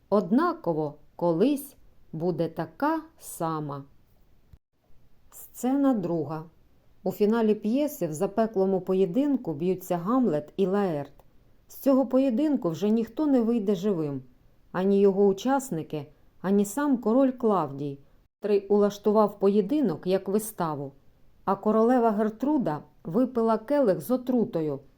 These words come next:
який призначався Гамлетові. Король. «Наш син перемагає», королева. «Але він огрядний,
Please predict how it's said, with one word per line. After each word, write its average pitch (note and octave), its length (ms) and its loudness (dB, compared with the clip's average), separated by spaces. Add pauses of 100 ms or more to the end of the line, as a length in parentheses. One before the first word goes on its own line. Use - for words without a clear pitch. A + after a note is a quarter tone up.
(160)
який F3 320 -2
призначався F#3 920 -4
Гамлетові. D3+ 760 -4 (720)
Король. D#3+ 360 -2 (640)
«Наш F3+ 260 -6
син G#3+ 480 2
перемагає», G#3+ 840 0 (400)
королева. D#3 580 -4 (560)
«Але B3+ 260 4
він D4+ 240 2
огрядний, G#3 720 0